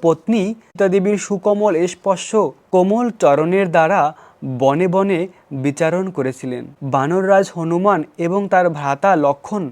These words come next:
তার বন ভ্রমণের তার সঙ্গেই ছিলেন। যিনি সীতা দেবীর স্বয়ংবরে পৃথিবীর সমস্ত বীরদের মধ্যে হরধনু ভঙ্গ করেছিলেন।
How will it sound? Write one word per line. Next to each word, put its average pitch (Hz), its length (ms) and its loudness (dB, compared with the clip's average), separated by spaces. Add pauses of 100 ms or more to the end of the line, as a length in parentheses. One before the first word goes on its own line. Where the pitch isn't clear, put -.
(100)
তার 190 200 4
বন 151 500 0
ভ্রমণের 165 600 0
তার 170 300 0
সঙ্গেই 165 600 -2
ছিলেন। 123 440 -4 (120)
যিনি 190 280 2
সীতা 185 300 2
দেবীর 190 320 2
স্বয়ংবরে 175 720 0 (440)
পৃথিবীর 214 360 0
সমস্ত 220 520 0
বীরদের 180 500 4
মধ্যে 180 380 2 (240)
হরধনু 196 560 2
ভঙ্গ 160 420 -2
করেছিলেন। 131 600 -4